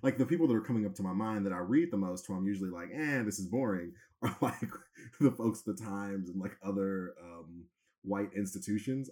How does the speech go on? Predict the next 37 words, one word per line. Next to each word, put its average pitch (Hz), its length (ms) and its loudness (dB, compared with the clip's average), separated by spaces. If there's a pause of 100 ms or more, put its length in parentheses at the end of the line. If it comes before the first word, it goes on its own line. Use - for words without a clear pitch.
I 120 100 -2
think 220 320 0 (520)
Vincent 123 480 2
Cunningham 110 560 0
over 92 260 -2
at 92 120 -6
The 95 60 -6
New 90 120 -6
Yorker 85 760 -6
is 80 120 -8
someone 82 280 -8
I 80 100 -10
return 80 480 -12
to, 76 340 -10 (340)
um, 90 320 -8
even 104 260 2
when 95 120 0
I 87 80 -6
find 85 240 -8
myself 80 400 -8
disagreeing 82 600 -12
with 80 140 -12
him. 80 420 -12 (360)
Um, 92 400 -2
Maya 110 280 2
Phillips - 720 0
at 95 120 -6
The 101 40 -2
New 95 100 2
York 87 200 -2
Times, 82 400 -8
who's 82 160 -10
their 82 140 -8
new, 85 520 -8
um, 76 440 -14 (1080)
uh, 71 560 -12 (1400)
ed-, 85 180 -12